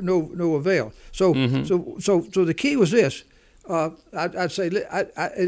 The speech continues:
Speaker 1: I've got you excited now, and all of a sudden, you, what you, because there's curiosity, you're gonna what? Ask a question.
Speaker 2: Right. My
Speaker 1: Cu-,
Speaker 2: human
Speaker 1: cu-,
Speaker 2: nature, right? What is
Speaker 1: yeah.
Speaker 2: it? <laughs>
Speaker 1: When you, when you a-, when you arouse curiosity,
Speaker 2: Yeah.
Speaker 1: they're, they're go-, they,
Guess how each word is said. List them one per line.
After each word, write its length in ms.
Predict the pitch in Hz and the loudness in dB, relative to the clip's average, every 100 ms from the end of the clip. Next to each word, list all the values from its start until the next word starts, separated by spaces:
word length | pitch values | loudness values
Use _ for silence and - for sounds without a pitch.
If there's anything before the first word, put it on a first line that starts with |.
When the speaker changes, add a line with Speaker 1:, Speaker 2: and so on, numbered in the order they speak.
| - | -2
Speaker 1:
I've 100 | 156 | 0
got 200 | 226 220 | 0 2
you 80 | 208 | 0
excited 480 | - 208 208 180 160 | 0 2 4 4 2
now, 320 | 165 165 143 _ _ _ | 0 0 -4 _ _ _
and 140 | 175 190 | 0 4
all 140 | 226 | 6
of 60 | 202 | 4
a 40 | |
sudden, 480 | - 214 180 - - _ _ _ - 370 - 330 - | 4 0 0 -4 -12 _ _ _ -14 -12 -12 -14 -12
you, 180 | 180 196 170 | -6 -6 -2
what 200 | 190 - | -2 0
you, 260 | 220 - 151 | -4 -6 -4
because 400 | 147 - 180 165 | -4 0 0 4
there's 160 | 196 - | 2 2
curiosity, 600 | 226 220 262 226 - 165 | 4 4 4 2 0 0
you're 200 | 180 196 | 0 0
gonna 220 | 185 180 | 0 2
what? 220 | 165 - - | 0 -2 -2
Ask 360 | 151 139 - | -2 -2 -2
a 80 | 196 | -4
question. 400 | - 247 - - - | 0 0 0 -6 -4
Speaker 2:
Right. 240 | 113 104 104 | 0 0 -2
My 180 | 117 110 | 2 6
Speaker 1:
Cu-, 120 | 156 | 6
Speaker 2:
human 200 | 151 139 | 6 8
Speaker 1:
cu-, 80 | 156 | 6
Speaker 2:
nature, 220 | - 120 | 6 2
right? 300 | 127 156 - | 2 0 -6
What 260 | 110 143 165 | 0 2 4
is 140 | 185 | 4
Speaker 1:
yeah. 140 | 160 | 4
Speaker 2:
it? 60 | 117 - | 2 -6
<laughs> 40 | - - - - - - | -10 -10 -18 -20 -20 -4
Speaker 1:
When 160 | 170 175 | 4 4
you, 160 | 226 | 4
when 160 | 139 170 | 4 4
you 160 | 226 | 6
a-, 180 | 254 247 | 6 6
when 160 | 220 185 | 6 4
you 120 | 220 | 6
arouse 480 | 254 220 220 254 226 | 2 4 4 4 2
curiosity, 760 | - 240 233 226 180 151 147 139 _ _ - | 2 4 6 4 0 0 -2 -4 _ _ -8
Speaker 2:
Yeah. 220 | 107 101 - | -6 -6 -12
Speaker 1:
they're, 300 | 135 113 208 | -6 4 4
they're 400 | 220 - 175 185 | 4 -2 0 2
go-, 180 | 220 220 | 2 -2
they, 220 | 170 202 | -2 -4